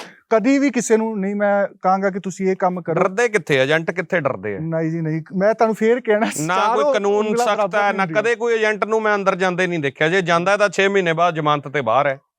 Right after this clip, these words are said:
Speaker 1: ਛੇ ਮਹੀਨੇ ਵੀ ਕੱਟਣਾ ਜੀ ਬਹੁਤ ਮੁਸ਼ਕਿਲ ਹੈਗਾ, ਛੇ ਮਹੀਨੇ। ਲੇਕਿਨ ਮੈਂ ਤੁਹਾਨੂੰ ਕਿਹਾ, ਚਾਰੋਂ ਉਂਗਲਾਂ ਬਰਾਬਰ ਨਹੀਂ ਹੁੰਦੀਆਂ। ਸਰਕਾਰ ਬਹੁਤ ਸਖਤ ਹੈ,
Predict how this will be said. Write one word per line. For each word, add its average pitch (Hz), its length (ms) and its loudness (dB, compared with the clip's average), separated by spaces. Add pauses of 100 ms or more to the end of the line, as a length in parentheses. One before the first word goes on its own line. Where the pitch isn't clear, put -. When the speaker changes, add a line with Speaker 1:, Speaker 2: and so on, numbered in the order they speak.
(140)
Speaker 1:
ਛੇ 185 280 0
ਮਹੀਨੇ 185 260 -2
ਵੀ 180 80 -4
ਕੱਟਣਾ 165 320 -6
ਜੀ 185 80 -6
ਬਹੁਤ 156 280 -6
ਮੁਸ਼ਕਿਲ 156 360 -10
ਹੈਗਾ, 147 280 -10
ਛੇ 156 280 -10
ਮਹੀਨੇ। 160 480 -8
ਲੇਕਿਨ 185 380 -2 (120)
ਮੈਂ 185 100 -2
ਤੁਹਾਨੂੰ 185 240 -2
ਕਿਹਾ, 208 120 2
ਚਾਰੋਂ 202 460 0
ਉਂਗਲਾਂ 185 420 -4
ਬਰਾਬਰ 160 400 0
ਨਹੀਂ 190 160 -4
ਹੁੰਦੀਆਂ। 151 380 -4 (380)
ਸਰਕਾਰ 202 460 0
ਬਹੁਤ 180 340 2
ਸਖਤ - 380 -2
ਹੈ, 147 140 -2